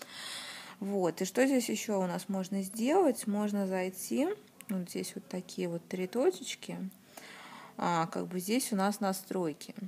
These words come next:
А, вы можете импортировать своих друзей из Фейсбука, из Контакта. Да, вот сюда вот нажмете. Вот у меня щас они уже импортированы.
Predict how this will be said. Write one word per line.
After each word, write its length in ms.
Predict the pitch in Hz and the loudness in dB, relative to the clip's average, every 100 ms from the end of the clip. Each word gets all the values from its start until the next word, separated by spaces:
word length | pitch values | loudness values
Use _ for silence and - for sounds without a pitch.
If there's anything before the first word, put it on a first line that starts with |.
| - - - - - - - - 214 | -10 -20 -20 -20 -20 -20 -8 -2 0
А, 280 | 185 190 185 | 4 4 6
вы 140 | 226 | 8
можете 460 | 233 226 220 - 214 | 8 8 6 2 2
импортировать 720 | 196 214 208 226 220 190 190 | 4 2 4 2 2 2 -2
своих 320 | 190 190 185 | 2 2 2
друзей 500 | 196 196 190 190 185 | -2 -2 2 2 2
из 140 | 185 | 0
Фейсбука, 800 | - 196 190 - 208 196 - 180 | 0 0 0 0 0 0 0 0
из 140 | 175 - | -2 -4
Контакта. 880 | 185 180 - 185 185 - - 175 185 - - - | -4 -2 2 2 0 -4 -8 -6 -8 -12 -18 -2
Да, 180 | 196 226 | 6 6
вот 140 | 233 | 6
сюда 300 | - 180 180 | -2 4 4
вот 180 | 170 170 | 4 0
нажмете. 680 | 180 180 185 220 269 - 226 | -4 -2 2 4 4 2 0
Вот 200 | 175 - | 0 -2
у 40 | 180 | -2
меня 180 | 175 | -2
щас 240 | 185 180 - | -2 -4 -4
они 200 | 180 180 | -2 -2
уже 240 | 170 - | -4 -6
импортированы. 920 | 175 180 190 - 269 247 196 170 180 | -4 -4 -6 0 0 2 0 -2 -4